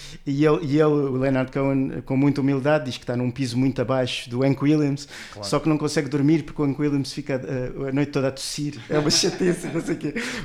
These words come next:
Speaker 1: Lá está mais uma das influências. O, o, o, o Leonard Cohen é sombrio e cheio de humo-, sentido de humor,
Speaker 2: Sempre.
Speaker 1: tal como o Nick Cave. E é uma coisa que se, muitas vezes esquecemos dos dois.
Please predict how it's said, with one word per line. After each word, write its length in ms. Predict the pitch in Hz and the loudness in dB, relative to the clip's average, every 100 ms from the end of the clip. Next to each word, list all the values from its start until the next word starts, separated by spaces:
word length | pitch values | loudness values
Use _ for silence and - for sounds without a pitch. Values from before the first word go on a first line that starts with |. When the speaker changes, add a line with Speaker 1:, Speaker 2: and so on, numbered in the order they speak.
| - | 0
Speaker 1:
Lá 120 | 143 | 0
está 260 | 156 165 151 | 2 2 2
mais 240 | 151 135 | 2 2
uma 120 | 151 | 0
das 160 | 143 135 | 0 -4
influências. 600 | 147 147 139 135 135 - | -4 -4 -6 -6 -10 -10
O, 60 | - | -8
o, 920 | 120 120 135 120 117 - 113 113 117 | -8 -6 -6 -6 -6 -8 -8 -8 -8
o, 40 | 123 | -6
o 40 | |
Leonard 300 | 135 139 135 | -4 -2 -4
Cohen 320 | - 131 123 117 | -4 -4 -4 -4
é 120 | 131 | -6
sombrio 580 | 127 135 127 143 165 175 - - | -6 -4 -4 -2 -2 -4 -10 -18
e 160 | 165 139 | -12 -10
cheio 280 | - - 170 | -6 0 0
de 60 | 160 | 2
humo-, 160 | 156 - | -2 -2
sentido 360 | 147 131 143 | -6 -6 -6
de 80 | 139 | -4
humor, 100 | 127 | -4
Speaker 2:
Sempre. 180 | 110 - - - | -6 -8 -10 -2
Speaker 1:
tal 140 | 147 | -2
como 100 | 151 143 | 0 -2
o 20 | |
Nick 140 | 143 | -2
Cave. 240 | 143 117 113 - - - - | -4 -6 -6 -14 -20 -20 -10
E 80 | |
é 40 | 123 | -8
uma 100 | 123 | -6
coisa 220 | 127 127 | -6 -6
que 180 | 127 - | -8 -10
se, 180 | - 156 | -12 -10
muitas 360 | 143 135 131 | -8 -8 -8
vezes 140 | 131 135 | -10 -10
esquecemos 420 | - 127 139 127 127 | -10 -10 -8 -8 -8
dos 120 | 123 | -6
dois. 240 | 123 117 | -6 -8